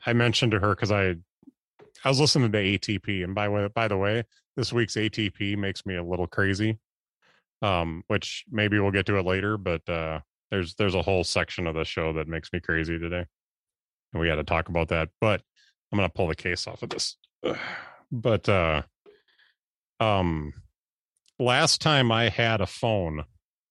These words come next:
that, uh, the only time I've ever had a phone that I didn't ha-, did not have a case on, that wasn't just, like, a little flip phone or,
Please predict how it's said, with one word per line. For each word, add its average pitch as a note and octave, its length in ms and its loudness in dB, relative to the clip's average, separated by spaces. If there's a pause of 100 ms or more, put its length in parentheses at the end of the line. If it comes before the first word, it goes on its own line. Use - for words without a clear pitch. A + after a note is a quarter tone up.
(540)
that, G2+ 460 -2
uh, F2+ 400 -2
the B2 140 -2
only F#3 360 2
time G#2+ 260 -2
I've F2+ 120 -4
ever G#2 220 0
had G2 160 0
a F2 60 -4
phone G#2+ 500 -4 (480)
that G#2+ 160 -2
I F#2+ 120 0
didn't A2 240 0
ha-, A#2 120 -2 (100)
did A#2 160 -2
not G#2 260 0
have A#2 120 -2
a G#2 80 -2
case G#2 380 -8
on, C#3 280 -2 (920)
that G#2+ 380 0
wasn't A2+ 480 0
just, - 200 -4
like, G#2 160 -2
a - 40 -12
little G#2 160 -2
flip G2+ 320 -6
phone G2 340 -2
or, E2+ 320 -4